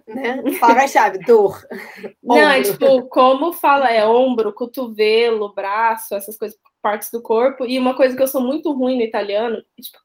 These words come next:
Speaker 2: cara, eu me comunico bem, inclusive na Wordpackers, eu falo em italiano com os hosts, só que tem coisas específicas que eu não preciso falar, então eu não sei.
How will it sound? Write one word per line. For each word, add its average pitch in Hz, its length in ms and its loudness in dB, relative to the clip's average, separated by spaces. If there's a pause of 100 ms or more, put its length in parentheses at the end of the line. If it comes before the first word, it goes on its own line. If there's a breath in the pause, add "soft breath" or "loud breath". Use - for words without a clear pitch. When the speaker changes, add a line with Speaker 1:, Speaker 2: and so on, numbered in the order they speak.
Speaker 2:
cara, 254 320 2
eu 233 120 4
me 254 120 -2
comunico 247 500 -4
bem, 208 460 -6
inclusive 208 400 -10
na 208 140 -4
Wordpackers, 202 680 -10
eu 196 180 -10
falo 220 320 0
em 214 160 -6
italiano 202 520 -6
com 214 180 -6
os 208 180 -10
hosts, 208 480 -8 (460 soft breath)
só 240 140 -2
que - 80 -10
tem 269 280 0
coisas 262 440 2
específicas 254 680 -2
que 294 60 -4
eu 269 40 2
não 262 140 -2
preciso 277 420 -6
falar, 220 280 -2
então 247 180 -6
eu 226 60 -6
não 269 160 -6
sei. 220 400 -4